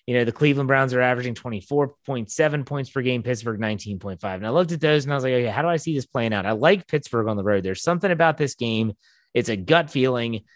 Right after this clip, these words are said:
that the Steelers are gonna find a way. I think they're gonna have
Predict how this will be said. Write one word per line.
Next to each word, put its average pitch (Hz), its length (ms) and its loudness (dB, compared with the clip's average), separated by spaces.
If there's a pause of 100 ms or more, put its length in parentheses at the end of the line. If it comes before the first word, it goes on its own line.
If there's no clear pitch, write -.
(120)
that 113 140 2
the 101 80 -2
Steelers 147 460 4
are 143 40 2
gonna 123 160 0
find 131 380 -2
a 127 60 4
way. 101 400 0 (340)
I 143 180 4
think 165 260 2
they're 175 120 0
gonna 160 220 0
have 135 480 0